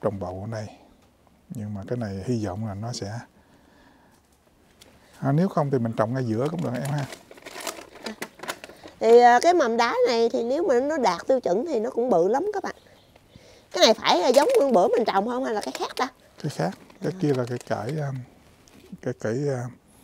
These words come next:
Speaker 1: Bồ Tát gì đó.
Speaker 2: Ồ.
Speaker 1: Còn cái này nó ra mầm không à.
Speaker 2: Vậy hả?
Speaker 1: Cái lá nó nhỏ xíu à. Ừ, ở đây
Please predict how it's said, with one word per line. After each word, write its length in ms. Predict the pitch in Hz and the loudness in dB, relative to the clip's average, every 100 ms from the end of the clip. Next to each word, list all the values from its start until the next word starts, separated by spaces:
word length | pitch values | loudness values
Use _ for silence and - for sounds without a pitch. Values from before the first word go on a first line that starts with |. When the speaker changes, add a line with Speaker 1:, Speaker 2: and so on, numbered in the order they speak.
| _ - - _ _ - | _ -20 -20 _ _ -8
Speaker 1:
Bồ 120 | 104 - | -8 -6
Tát 200 | 95 98 101 | -8 -6 -10
gì 120 | 101 | -10
đó. 80 | 110 127 - | -10 -12 -18
Speaker 2:
Ồ. 140 | - - 156 - - _ _ _ _ | -20 -20 -20 -20 -20 _ _ _ _
Speaker 1:
Còn 180 | 120 117 | -4 -2
cái 60 | |
này 140 | 135 110 | -2 -2
nó 140 | 131 | 0
ra 160 | 139 127 | 0 0
mầm 320 | 127 98 104 | -2 -4 -8
không 180 | 120 113 | -10 -12
à. 80 | 101 - - - | -14 -20 -20 -20
Speaker 2:
Vậy 120 | - 180 | -16 -14
hả? 180 | 190 160 _ _ _ _ _ _ _ | -14 -16 _ _ _ _ _ _ _
Speaker 1:
Cái 120 | 143 | -4
lá 180 | 139 170 190 | -2 -2 -4
nó 40 | |
nhỏ 100 | 131 | -6
xíu 260 | 117 170 185 | -6 -6 -6
à. 80 | 135 - _ _ _ _ _ _ _ _ _ _ - - - - - - - - - - - - _ | -8 -16 _ _ _ _ _ _ _ _ _ _ -20 -20 -20 -20 -20 -18 -18 -18 -20 -20 -20 -20 _
Ừ, 60 | 123 123 - | -10 -8 -6
ở 120 | 120 | -6
đây 200 | 120 | -4